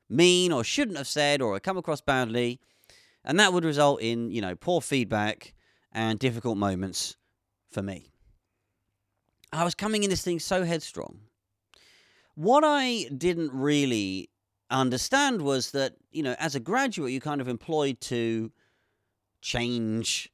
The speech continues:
the future kind of thing. You kind of sold this sort of aspirational dream of changing the future, being, you know, being part of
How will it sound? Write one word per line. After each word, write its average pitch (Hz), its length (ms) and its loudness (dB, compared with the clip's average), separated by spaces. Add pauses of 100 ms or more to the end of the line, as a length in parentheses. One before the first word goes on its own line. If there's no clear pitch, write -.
(140)
the 95 80 -6
future 139 400 2
kind 104 220 -2
of 90 100 -8
thing. 76 180 -8
You 113 120 -4
kind 196 180 0
of 151 60 -2
sold 156 280 4
this 135 120 -2
sort 131 120 -2
of 113 140 -8 (280)
aspirational 131 640 0
dream 185 400 2
of 139 100 -4 (200)
changing 180 340 2
the 147 40 -2
future, 120 400 -2
being, 123 200 -4
you 107 60 -2
know, 104 80 -6
being 151 280 0
part 147 260 4
of 127 300 -2